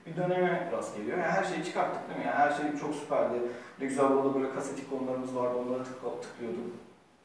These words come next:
Olabildiğince kasete benzeyen şeyler vardı. Bir anda bunların hepsi çıkartıldı ve biz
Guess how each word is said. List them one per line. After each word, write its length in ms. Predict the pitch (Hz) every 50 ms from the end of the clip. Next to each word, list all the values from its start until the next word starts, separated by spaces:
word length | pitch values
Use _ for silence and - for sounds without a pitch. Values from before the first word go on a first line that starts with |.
| - - -
Olabildiğince 640 | 135 135 135 135 139 139 139 147 151 139 139 139 139
kasete 340 | - - - 123 127 120
benzeyen 380 | 117 113 113 - - 113 113 -
şeyler 320 | - - - 104 - - -
vardı. 320 | - - - - - - - - - - - - - - - - -
Bir 60 | 220 233
anda 260 | 214 190 196 196 208
bunların 200 | 208 202 202 196
hepsi 180 | 202 - -
çıkartıldı 560 | - - 202 - - - - - - - - -
ve 300 | - - - - - - - - - - - - - _ -
biz 260 | 220 - - -